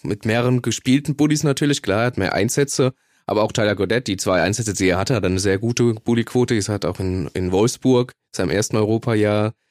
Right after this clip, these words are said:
dass er gespielt hat, auch eine sehr gute Bully-Quote. Klar, das ist natürlich ein Punkt, dass du in den entscheidenden Phasen die Bullies verlierst und es vielleicht auch ein bisschen darauf zurückzuführen ist, dass du halt diese entscheidenden Jungs, die für dich eigentlich diese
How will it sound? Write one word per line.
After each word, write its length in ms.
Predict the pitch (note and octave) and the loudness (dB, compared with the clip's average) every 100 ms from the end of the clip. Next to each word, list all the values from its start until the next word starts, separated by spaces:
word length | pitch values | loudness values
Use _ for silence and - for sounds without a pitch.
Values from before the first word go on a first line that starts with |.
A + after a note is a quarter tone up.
| _ _ - | _ _ -4
dass 80 | G#2+ | -2
er 80 | G2+ | -2
gespielt 380 | - A2 G#2+ | -2 0 0
hat, 100 | G#2+ | 0
auch 180 | D2+ G#2+ | 0 0
eine 140 | B2 A2+ | 0 0
sehr 220 | A#2 A2+ | -2 -2
gute 260 | A#2+ A#2 | -4 -4
Bully-Quote. 520 | A2+ A2+ A2 B2 A#2 A2 | -2 -2 0 -2 -2 -2
Klar, 220 | B2 F#2+ | 0 0
das 140 | E2 | -2
ist 220 | - B2 | 0 0
natürlich 420 | C3 A2 B2+ A2+ A#2+ | 0 0 0 0 -2
ein 60 | |
Punkt, 280 | - C#3 A2+ | 0 2 2
dass 120 | G2+ | 0
du 80 | G2+ | 0
in 40 | |
den 180 | G2 G2 | 0 0
entscheidenden 440 | F#2+ - G2+ G#2+ G2+ | 0 0 0 0 -2
Phasen 400 | G#2+ G#2+ G#2 G#2+ | 0 0 0 -2
die 80 | |
Bullies 320 | G2+ A#2 A2+ - | 0 0 0 0
verlierst 480 | G2+ G2+ A2+ C#3+ - _ _ | 0 2 2 0 -6 _ _
und 100 | - | -2
es 100 | A2+ | -2
vielleicht 280 | - A2 A2 | 0 0 0
auch 80 | G#2+ | -2
ein 80 | - | -4
bisschen 240 | A2 A#2 | -4 -2
darauf 280 | A2 A2 G#2+ | 0 0 -2
zurückzuführen 640 | - A2+ A#2 - - A2 G#2 | -2 -2 -2 -4 -2 0 2
ist, 320 | A2+ A#2 - _ _ | 2 0 -4 _ _
dass 260 | G#2 F#2+ - | -2 0 -2
du 320 | G#2+ G2 F#2+ | -2 0 0
halt 200 | F#2+ F2+ | 0 -2
diese 200 | F#2+ F#2 | -2 -2
entscheidenden 560 | F2+ - F#2+ F#2+ F2+ F#2 | -2 0 -2 0 0 2
Jungs, 380 | A#2 A#2 - - _ - | 2 2 -2 -8 _ -6
die 80 | |
für 120 | G2+ G#2 | -4 -2
dich 200 | A2+ - | 0 0
eigentlich 300 | G2+ F#2+ - | 0 -2 -4
diese 440 | G#2+ G2+ F#2+ | -2 0 0